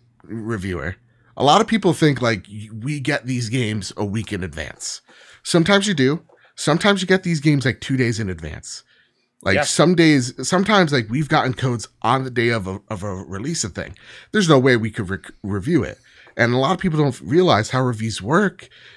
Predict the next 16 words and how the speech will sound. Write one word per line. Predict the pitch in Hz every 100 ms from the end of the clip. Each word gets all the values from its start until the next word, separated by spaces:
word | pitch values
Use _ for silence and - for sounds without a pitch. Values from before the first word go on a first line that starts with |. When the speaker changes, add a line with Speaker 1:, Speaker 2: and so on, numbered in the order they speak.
| -
Speaker 1:
It's | 131 143
like, | 135 123
you | 120 185
have | 220 208 156 139
literally | - 143 185 165 135 117 107 _ _ _ -
the | 101
day | 143 175
of | 190
release | 196 151 143 - - - - _ _ _
and | 120 117 110
forty-eight | 143 165 180 165
hours | 151 139
after | 131 143 120
that, | 101 90 82 - _ _ _ _ _ _ _ -
that, | - 117 113
that, | 123 127 -